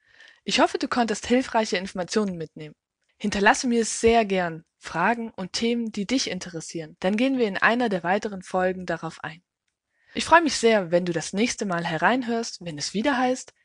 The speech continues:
wertvolle Unternehmen finden wertvolle Mitarbeitende. Deine Nina vom Kirschweg. Und ein Tipp noch am Rande.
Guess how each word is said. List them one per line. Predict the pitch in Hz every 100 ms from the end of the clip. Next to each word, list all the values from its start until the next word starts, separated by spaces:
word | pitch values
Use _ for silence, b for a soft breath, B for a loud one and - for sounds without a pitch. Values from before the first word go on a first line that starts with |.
| _
wertvolle | - 180 302 - 254 247
Unternehmen | 208 185 170 196 214 208 220
finden | - 151 151 139
wertvolle | 180 208 - 214 202 196
Mitarbeitende. | 180 - 156 156 151 - 151 190 _ _ _ -
Deine | 202 294
Nina | 269 214 208 214 -
vom | - - 277
Kirschweg. | - 175 - 135 - _ _ _ _ _ _
Und | 185 170
ein | 190 240
Tipp | - 233 -
noch | 180 -
am | 156
Rande. | 151 165 170 151